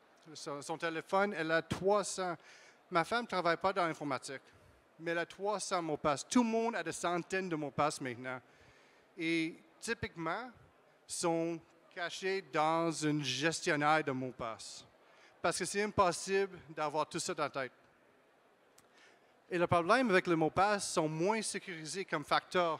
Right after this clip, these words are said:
autonome. Parce que c'est facile à partager avec les autres, c'est facile à voler, c'est facile à réutiliser avec des différents services, différents sites. C'est un risque accru de piratage de comptes et de fraude.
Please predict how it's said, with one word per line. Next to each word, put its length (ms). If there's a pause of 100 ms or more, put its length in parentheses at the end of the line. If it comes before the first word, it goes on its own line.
(160)
autonome. 500 (640)
Parce 240
que 200
c'est 220
facile 320
à 80
partager 540
avec 220
les 140
autres, 300 (540)
c'est 240
facile 400
à 80
voler, 560 (520)
c'est 200
facile 300
à 80
réutiliser 800 (120)
avec 280
des 200
différents 580 (360)
services, 680
différents 320
sites. 280 (1200)
C'est 240
un 40
risque 260
accru 440
de 100
piratage 680
de 80
comptes 360
et 60
de 120
fraude. 340